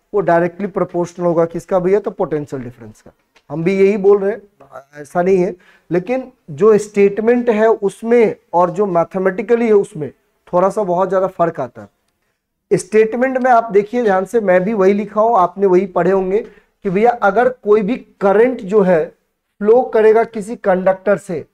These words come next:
ध्यान से सुनना, statement में क्या लिखा हुआ है कि जब भी कोई current जो है फ्लो करेगा किसी भी conductor से, suppose मान लेते हैं यहाँ पर कोई कंडक्टर है जिससे भैया current flow कर रहा है,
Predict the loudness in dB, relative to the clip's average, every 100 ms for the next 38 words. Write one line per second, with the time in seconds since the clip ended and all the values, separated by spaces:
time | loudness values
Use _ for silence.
0 | _ -6 -4 -6 -8 -6 -6 -6 _ _
1 | _ _ _ _ -14 0 2 2 -2 0
2 | 0 2 0 0 0 2 2 -2 -6 _
3 | _ -10 -4 -2 -2 -2 -6 -2 -4 -2
4 | 0 2 2 0 -2 0 0 -2 -4 0
5 | 0 2 2 2 2 -6 -6 -6 -6 -4
6 | -2 -2 -4 -4 -4 -4 -6 _ _ _
7 | -10 -4 -4 -4 -2 2 4 4 2 -2
8 | 0 0 -2 -6 0 0 0 -4 -2 -2
9 | -2 -2 0 0 -4 _ _ _ -12 -12
10 | -2 -2 0 -2 -2 -2 0 0 -2 -6
11 | -2 2 2 -2 -8